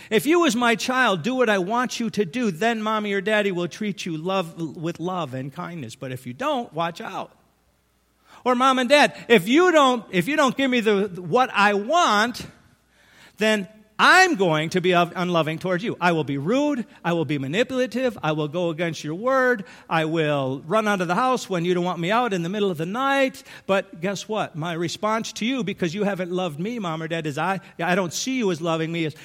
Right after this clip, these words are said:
is I'm not gonna be loving towards you. And I'm gonna respond.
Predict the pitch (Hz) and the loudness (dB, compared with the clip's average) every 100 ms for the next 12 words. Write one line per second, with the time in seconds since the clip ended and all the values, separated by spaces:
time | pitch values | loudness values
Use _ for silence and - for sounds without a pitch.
0 | - 156 175 214 185 165 190 170 165 139 | -8 -4 -2 0 0 0 -2 -2 -2 -2
1 | 139 147 151 147 139 214 143 - - - | -4 -6 -6 -4 -4 -6 -6 -12 -16 -4
2 | 160 170 160 156 151 - 190 208 165 123 | 0 0 0 -2 -4 -6 -6 -4 -6 -8